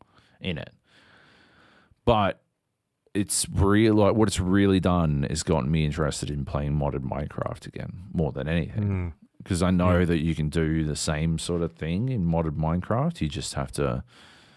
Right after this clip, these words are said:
Speaker 1: spend sixteen hours finding the right mods and whatnot. The other thing is, if I can get a grappling hook mod in Minecraft, surely one exists by now. I've been whining about this for years.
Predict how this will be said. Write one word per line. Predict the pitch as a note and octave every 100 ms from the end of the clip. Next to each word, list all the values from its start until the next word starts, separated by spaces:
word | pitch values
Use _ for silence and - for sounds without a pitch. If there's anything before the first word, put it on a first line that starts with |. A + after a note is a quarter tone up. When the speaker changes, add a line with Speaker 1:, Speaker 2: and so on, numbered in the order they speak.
| _ _ _ _ -
Speaker 1:
spend | - E2+ D2+ C2
sixteen | - D2 - C2+ C2+
hours | C2+ B1+ C2
finding | - C#2 C2+
the | D2
right | C#2+ G1+
mods | A#1+ C2+ -
and | -
whatnot. | G1+ - - - - _ _ - - - - - _ _ _ _ _ _ _ _ _ _ -
The | E2
other | F2 G2
thing | - D2 -
is, | G1+ G1+ - - - _ _ _ _ _ _ _ _ _ _ _ _ _
if | F#2 E2
I | F2+
can | E2+ D#2+
get | D2+ E2
a | D2
grappling | D2+ D#2 E2+ G2+ A#2 A#2
hook | C3 -
mod | B2 C3 D3+
in | - F#2+
Minecraft, | A2 B2 - G#2+ F3 E3 - - _ _ _ _ _ _ _ _ _ _ _ _ _
surely | - A#2+ A2 G#2+
one | F#2 E2+
exists | D2+ D2+ C#2+ -
by | - A#1
now. | A#1+ - -
I've | E2+
been | F#2 F#2+
whining | F#2+ G2 G2
about | F2+ E2+
this | D2+ -
for | D#2
years. | D2+ C#2+ C#2+ C2+ - - -